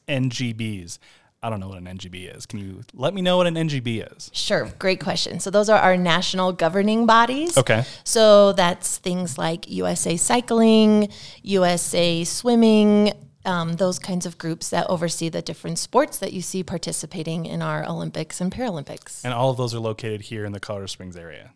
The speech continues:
Speaker 2: Correct.
Speaker 1: Okay.
Speaker 2: Twenty-six of them, not
Speaker 1: Twenty-six.
Speaker 2: all of them,
Speaker 1: Oh,
Speaker 2: but
Speaker 1: good,
Speaker 2: a good
Speaker 1: okay.
Speaker 2: number of
Speaker 1: Yeah,
Speaker 2: them,
Speaker 1: good number
Speaker 2: yes.
Speaker 1: of them. Okay. And then, uh, you also mentioned that a part of the, uh, organization's operation is to help bring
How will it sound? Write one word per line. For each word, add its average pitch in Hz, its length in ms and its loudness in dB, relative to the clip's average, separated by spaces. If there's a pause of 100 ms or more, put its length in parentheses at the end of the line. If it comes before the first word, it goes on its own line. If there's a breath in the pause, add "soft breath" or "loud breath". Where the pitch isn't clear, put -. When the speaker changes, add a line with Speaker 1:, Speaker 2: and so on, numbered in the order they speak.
Speaker 2:
Correct. - 380 -8
Speaker 1:
Okay. 123 80 0
Speaker 2:
Twenty-six 311 560 0
of - 140 -16
them, 90 140 -12
not - 20 -4
Speaker 1:
Twenty-six. 135 280 2
Speaker 2:
all 185 220 4
of - 100 -12
them, 151 100 2
Speaker 1:
Oh, 131 160 2
Speaker 2:
but - 300 -8
Speaker 1:
good, 120 220 -4
Speaker 2:
a 240 100 -2
good 262 140 4
Speaker 1:
okay. 208 40 -6
Speaker 2:
number 180 280 0
of - 200 -12
Speaker 1:
Yeah, 117 140 2
Speaker 2:
them, 95 80 -8
Speaker 1:
good 117 140 0
number 98 240 -4
Speaker 2:
yes. - 80 -8
Speaker 1:
of - 20 -12
them. 110 80 -4
Okay. 107 260 -2 (280 loud breath)
And 151 180 4
then, 156 340 4
uh, 147 100 2
you 139 240 0
also 156 540 4
mentioned 123 540 2
that 107 320 0
a 107 140 -4
part 117 260 -4
of 107 300 -4 (340 soft breath)
the, 107 400 -8
uh, 98 100 -6
organization's 110 880 -4
operation 110 600 -4
is 104 80 -8
to - 80 -10
help - 400 -6
bring 127 460 -2